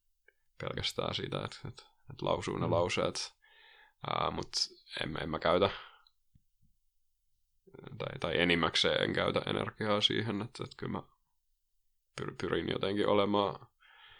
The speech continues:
Speaker 1: te-, tekemään sen mielekkääksi itselleni <laughs> jo-, jollain muulla tavalla kuin toistamalla
Speaker 2: Mm.
Speaker 1: lauseita. Mä en oo myöskään
Speaker 2: Joo.
Speaker 1: hyvä visualisoimaan, mä en saa ihmisiä mun mieleeni oikeastaan ollenkaan.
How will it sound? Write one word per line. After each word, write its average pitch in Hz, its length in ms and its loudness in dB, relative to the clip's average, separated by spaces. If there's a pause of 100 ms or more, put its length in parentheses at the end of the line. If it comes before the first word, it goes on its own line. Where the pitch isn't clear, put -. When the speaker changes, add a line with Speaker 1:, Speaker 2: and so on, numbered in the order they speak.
(1200)
Speaker 1:
te-, 90 160 0
tekemään 87 440 6
sen 90 120 2
mielekkääksi 85 840 2
itselleni 113 460 6 (760)
<laughs> - 720 -18
jo-, - 200 -10
jollain 85 340 -2
muulla 95 280 -4
tavalla 104 380 0
kuin - 680 -18
toistamalla 101 540 0
Speaker 2:
Mm. 104 40 -2
Speaker 1:
lauseita. 107 360 -2 (400)
Mä 92 100 4
en 85 80 2
oo 82 60 2
myöskään 82 400 4
Speaker 2:
Joo. 95 80 8
Speaker 1:
hyvä 82 140 8
visualisoimaan, 82 840 4
mä 73 140 2
en 76 80 -4
saa 73 220 2
ihmisiä 80 580 0
mun 82 220 -4
mieleeni 87 540 0 (600)
oikeastaan - 560 -2
ollenkaan. 82 580 0